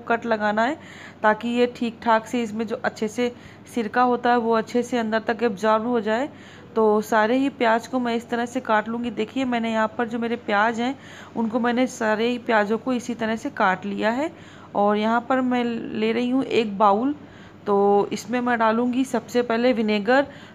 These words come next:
तो मेरे पास ये measuring cup है, मैं cup मतलब, मतलब मैंने केवल ले लिया है, बाकी मैं आप लोगों को बता रही हूँ आप लोगों को जिसके according डालना हो। जितना आप लोग सिरका लेंगे, यानी कि ये white vinegar है, white vinegar लेना है,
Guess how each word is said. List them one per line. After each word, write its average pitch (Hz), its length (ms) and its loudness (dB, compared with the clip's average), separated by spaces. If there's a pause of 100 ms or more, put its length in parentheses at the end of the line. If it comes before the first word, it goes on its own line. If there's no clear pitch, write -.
(100)
तो 214 300 6
मेरे 220 320 0
पास 262 320 -2
ये 262 100 2
measuring 226 460 2
cup 262 280 -2
है, 294 120 6
मैं 262 280 2
cup 269 280 0 (220)
मतलब, 269 320 0 (280)
मतलब 269 200 2
मैंने 285 220 2
केवल 302 220 2
ले 277 220 4
लिया 269 260 4
है, 294 180 2 (360)
बाकी 240 260 2
मैं 269 120 2
आप 262 220 2
लोगों 262 120 2
को 254 140 0
बता 233 340 2
रही 254 140 0
हूँ 262 140 0
आप 247 180 -4
लोगों 254 120 0
को 269 100 -2
जिसके 240 360 -4
according 240 400 0
डालना 226 280 4
हो। 254 200 0 (360)
जितना 233 380 0
आप 262 260 4
लोग 269 160 2
सिरका 254 420 -2
लेंगे, 240 300 0
यानी 254 220 2
कि 240 100 -4
ये 269 100 0
white 233 280 0
vinegar 233 480 2
है, 262 100 2
white 247 260 2
vinegar 233 360 0
लेना 208 280 0
है, 311 140 -2